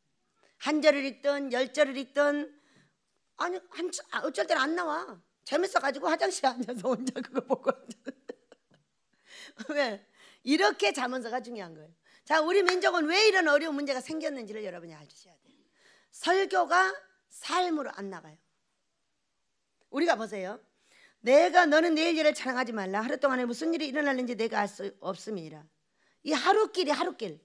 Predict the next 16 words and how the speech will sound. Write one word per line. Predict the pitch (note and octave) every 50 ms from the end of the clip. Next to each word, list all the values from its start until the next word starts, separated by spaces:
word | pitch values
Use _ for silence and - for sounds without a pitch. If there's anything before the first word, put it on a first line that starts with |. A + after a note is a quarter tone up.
| _ _
오늘 | - A#3+ C#4 F4 G4 G#4+ G#4+
하루가 | G4+ F#4+ F#4+ F#4+ F4+ F#4
가장 | F4+ - - - C#4+ G4 F#4+ E4+
중요한 | C4+ C#4 A3+ G#3 F#3 E3+
거예요. | F3 E3 D#3 D3 _ - - _
내일은 | - A3 D4 F4 G4 F4+ F4+ D4
없어요. | B3+ C4 A3 - E4 D#4+ C#4 G3+ D#3+ D3 _ _ _ _ _ _ _ _ -
없습니다. | - C4 A#3+ - F#4 E4+ D4+ B3+ A#3+ A3 A#3+ D4+ F#4 D5 D5+ - _ _ _ _ - _ _ _
"타인으로 | - - D#4+ F#4+ G#4 G#4 G4+ G4+ G4 F#4
너를 | D#4+ D#4+ E4+ F4 -
칭찬하게 | - F4+ E4+ - F#4 F4 E4+ E4 -
하고 | D4+ D4+ - D#4 D4
내 | A3+ C#4 D4+
입으로는 | D4+ D4 C4+ D4+ D4+ D4 C#4+
하지 | D#4+ D#4 D#4
말며 | D4 C4 B3 B3 C4 D4 F4+